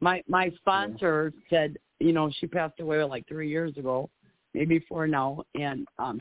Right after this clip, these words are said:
Speaker 1: she always told me something I'll never forget. "Don't compare your insides to everybody else's outside." And
Speaker 2: That's right.
Speaker 1: that really helped me because, like you said, I just felt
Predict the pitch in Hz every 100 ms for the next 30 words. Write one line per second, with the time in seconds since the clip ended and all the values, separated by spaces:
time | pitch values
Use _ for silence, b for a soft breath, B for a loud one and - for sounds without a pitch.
0 | - 208 202 196 190 - 190 165 160 165
1 | 151 143 139 156 156 151 - 151 135 -
2 | - _ _ _ _ _ 190 202 202 202
3 | 185 175 175 170 160 - 170 160 147 143
4 | - 151 147 165 156 151 151 135 - 131
5 | - 147 143 - 98 76 - _ _ _
6 | _ _ _ - 151 135 156 185 190 156
7 | 170 165 151 151 - 113 117 120 - 143
8 | 147 147 175 170 170 135 - 143 170 180
9 | - - - 110